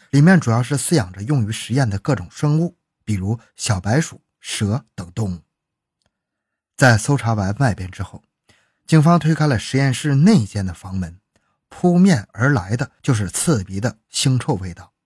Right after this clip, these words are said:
里面有动物粪便的臭味儿，还有一些味道像是尸体腐烂后才会出现的味道。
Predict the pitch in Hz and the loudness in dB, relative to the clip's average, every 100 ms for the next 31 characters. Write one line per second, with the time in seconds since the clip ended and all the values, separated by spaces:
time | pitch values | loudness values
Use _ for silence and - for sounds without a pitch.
0 | _ _ _ _ _ _ - 151 185 127 | _ _ _ _ _ _ 4 6 8 6
1 | 120 165 117 101 160 113 104 95 - 110 | 2 2 0 0 0 0 -2 -4 -4 -4
2 | 104 - _ _ - 175 160 156 170 175 | -4 -12 _ _ 2 4 4 2 2 2
3 | 120 107 _ - 180 120 110 190 160 175 | 0 -2 _ 2 2 2 0 0 2 2
4 | - 92 127 165 165 220 - 101 101 117 | -2 -6 -2 0 0 -4 -4 -8 -4 -4
5 | 123 120 131 92 90 - | -4 -4 -4 -6 -12 -16